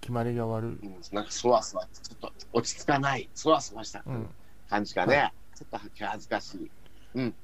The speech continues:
Speaker 1: えっと、可是看到了老师他，嗯，偷着，偷笑的表情的时候，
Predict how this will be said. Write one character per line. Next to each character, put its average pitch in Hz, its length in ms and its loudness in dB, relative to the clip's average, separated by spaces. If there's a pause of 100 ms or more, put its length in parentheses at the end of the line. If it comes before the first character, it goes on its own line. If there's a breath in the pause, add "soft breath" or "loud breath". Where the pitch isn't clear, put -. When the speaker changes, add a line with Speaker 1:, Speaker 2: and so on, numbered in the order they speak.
(100)
Speaker 1:
え 120 200 -2
っ 110 60 -12
と、 117 240 0
可 127 160 -2
是 139 160 -2
看 170 260 2
到 147 240 4
了 110 400 4
老 101 220 2
师 123 260 -6
他， 120 380 2 (720)
嗯， 110 260 -4
偷 151 160 2
着， 147 240 2
偷 143 220 0
笑 139 260 4
的 117 120 0
表 87 260 -2
情 87 420 -8 (520 loud breath)
的 117 120 0
时 - 160 -8
候， 104 360 -4